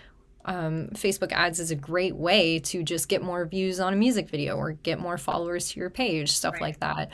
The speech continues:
Speaker 1: Uh, versus, you know, hiring a marketing company is gonna be at least five hundred, usually around a thousand to three thousand dollars.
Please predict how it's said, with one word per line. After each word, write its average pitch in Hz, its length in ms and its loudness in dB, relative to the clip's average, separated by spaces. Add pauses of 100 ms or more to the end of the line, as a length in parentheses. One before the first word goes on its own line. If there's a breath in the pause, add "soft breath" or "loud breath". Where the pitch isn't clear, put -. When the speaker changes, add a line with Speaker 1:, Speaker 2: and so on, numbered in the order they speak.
(380 loud breath)
Speaker 1:
Uh, 165 320 2
versus, 208 600 6
you 190 120 4
know, 170 160 2
hiring 202 520 6
a 160 40 0
marketing 156 400 0
company 156 460 -2
is 156 140 -2
gonna 202 260 0
be 156 400 0
at - 240 0
least 262 520 2
five 151 340 4
hundred, 156 520 -2
usually 185 360 0
around 156 300 0
a 156 60 -4
thousand 151 480 -2
to - 120 -6
three 151 240 -4
thousand 143 440 -4
dollars. 151 580 -2